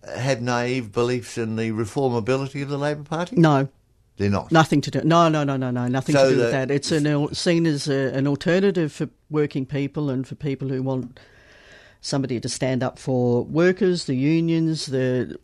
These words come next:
Speaker 2: rights of workers, but not just that, for refugees, for Aboriginal people.
Speaker 1: Right, right. Now, is it explicitly socialist?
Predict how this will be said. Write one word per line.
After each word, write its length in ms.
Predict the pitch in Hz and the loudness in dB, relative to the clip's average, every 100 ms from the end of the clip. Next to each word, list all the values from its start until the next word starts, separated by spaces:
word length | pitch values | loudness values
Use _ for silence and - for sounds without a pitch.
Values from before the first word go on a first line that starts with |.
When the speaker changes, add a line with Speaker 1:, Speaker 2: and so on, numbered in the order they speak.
| _ _ | _ _
Speaker 2:
rights 400 | 143 160 - - | 2 4 4 0
of 200 | 139 120 | -4 -4
workers, 580 | 135 135 131 139 147 - - - - | -2 -2 0 -2 -2 -6 -14 -20 -2
but 100 | 208 | 2
not 160 | 240 226 | 4 2
just 240 | 170 - | -2 -2
that, 260 | 147 165 - | -2 -2 -6
for 160 | 156 | -4
refugees, 680 | 143 143 143 131 160 165 165 | -2 -2 -4 -2 0 0 -2
for 100 | - | -4
Aboriginal 460 | 127 113 123 139 131 | -6 -6 -8 -6 -6
people. 440 | - 131 120 135 | -4 -6 -4 -4
Speaker 1:
Right, 360 | 90 80 87 156 - | -2 -4 -4 -6 -8
right. 220 | 104 117 117 | -2 0 2
Now, 80 | |
is 240 | 156 160 147 | 0 0 -2
it 100 | 139 | -4
explicitly 680 | - - 202 185 160 156 151 | -6 -4 -2 -2 -4 -4 -2
socialist? 600 | - 196 - 311 - | -2 -2 -2 -8 -10